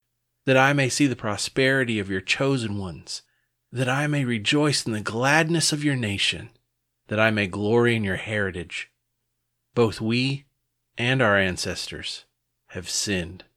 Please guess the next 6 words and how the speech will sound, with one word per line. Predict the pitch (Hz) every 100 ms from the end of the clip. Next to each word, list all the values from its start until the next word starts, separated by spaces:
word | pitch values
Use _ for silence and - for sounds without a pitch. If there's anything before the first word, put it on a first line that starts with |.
| _ _ _ _ _ _ -
We | 117
have | 113 -
committed | 107 117 127 110
iniquity, | 92 101 117 - 98 95 92 _ _ _ _ _ _
have | - 95 90
done | 107 101 90 82